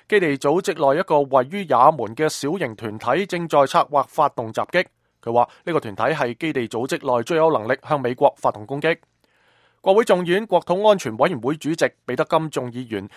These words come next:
質詢國土安全部長納波利塔洛有關一名埃及政界人士哈里·埃爾丹訪問美國嘅事情。彼得金眾議員話，埃爾丹曾經自稱係穆斯林民兵組織嘅成員，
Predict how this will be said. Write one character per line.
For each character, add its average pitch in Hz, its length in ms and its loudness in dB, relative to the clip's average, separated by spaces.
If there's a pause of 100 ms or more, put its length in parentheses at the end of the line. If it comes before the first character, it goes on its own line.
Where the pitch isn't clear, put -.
(120)
質 190 80 0
詢 170 220 0
國 135 240 -2
土 139 260 -4
安 160 140 2
全 101 220 -10
部 117 220 -2
長 113 280 0
納 131 180 0
波 170 180 2
利 127 120 0
塔 135 140 -2
洛 127 220 6 (280)
有 110 180 -2
關 147 240 2
一 156 220 -2
名 107 240 -8
埃 151 120 4
及 143 180 -2
政 135 180 -8
界 139 160 2
人 101 200 -8
士 131 300 -8 (160)
哈 196 300 8
里· 120 280 -2 (180)
埃 196 120 0
爾 147 380 0
丹 185 260 2
訪 135 260 -2
問 120 200 0
美 104 160 -8
國 110 180 -2
嘅 113 80 -8
事 117 140 -10
情。 120 180 -2 (480)
彼 117 80 -6
得 135 100 -4
金 143 220 -2
眾 123 180 -6
議 127 120 -8
員 101 180 -6
話， 120 240 4 (300)
埃 196 140 6
爾 175 100 -2
丹 196 200 4
曾 135 200 -8
經 190 160 -6
自 135 180 -8
稱 196 240 -4
係 139 240 -4
穆 135 160 -4
斯 - 140 -8
林 147 120 2
民 107 260 -6
兵 180 180 -4
組 127 180 -4
織 190 80 -6
嘅 151 100 -12
成 110 160 -8
員， 101 240 -10